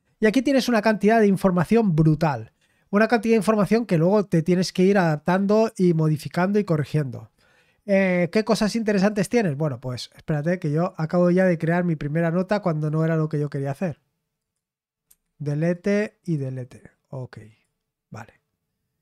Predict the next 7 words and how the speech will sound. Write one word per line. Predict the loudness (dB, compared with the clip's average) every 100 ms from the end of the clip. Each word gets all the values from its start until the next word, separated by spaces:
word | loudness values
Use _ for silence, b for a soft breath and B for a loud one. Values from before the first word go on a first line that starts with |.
| _ _ _ _ _ _ _ _ 0
Por | 2
ejemplo, | 4 2 0 0
tienes | 2 2
este | 0 0 -2
tipo | 0 2
de | 2
nota | 2 0 -2